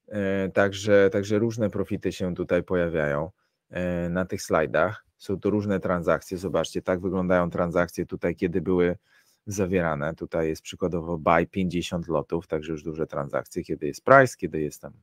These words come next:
take profit, tak? Ustawiono, kiedy, no, no, wejście w rynek, tak? No, różne ciekawe rzeczy możesz się dowiedzieć z tych transakcji, ale przede wszystkim, że to się dzieje, tak?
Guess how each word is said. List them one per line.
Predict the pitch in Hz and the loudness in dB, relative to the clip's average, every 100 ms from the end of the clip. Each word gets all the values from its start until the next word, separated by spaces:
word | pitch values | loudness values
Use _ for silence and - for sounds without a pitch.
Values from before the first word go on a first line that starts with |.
| _ | _
take | 80 76 | -8 2
profit, | 120 127 95 87 | 6 6 4 -2
tak? | - 120 131 _ _ | 0 -2 -4 _ _
Ustawiono, | 95 85 78 90 120 95 | -14 -8 -4 -2 0 -2
kiedy, | - 98 87 | 0 0 2
no, | 85 85 87 80 69 | 0 -2 -2 -2 2
no, | 98 147 | 6 8
wejście | 101 85 - 80 | 8 4 2 -2
w | 90 | 4
rynek, | 123 101 90 | 4 4 4
tak? | 127 180 - - - - _ | 6 6 4 -16 -20 -20 _
No, | 156 156 | 4 6
różne | 208 156 104 | 6 4 2
ciekawe | 92 90 80 82 | 2 4 4 4
rzeczy | 80 - | 2 0
możesz | 82 78 76 | -2 -4 -4
się | - | -4
dowiedzieć | 85 85 78 76 | 0 2 2 0
z | |
tych | 82 | -6
transakcji, | - 87 82 73 - - | -2 0 2 2 2 4
ale | 156 143 | 4 4
przede | - 120 | 2 2
wszystkim, | 101 82 - 120 123 | 0 -2 -6 -6 -2
że | 95 85 - - - - _ _ _ _ _ _ _ _ _ _ | 0 0 -2 -10 -20 -20 _ _ _ _ _ _ _ _ _ _
to | 127 | -4
się | 113 120 | 0 0
dzieje, | 98 90 69 65 | 4 4 4 2
tak? | 98 127 - - - | 4 2 0 -16 -20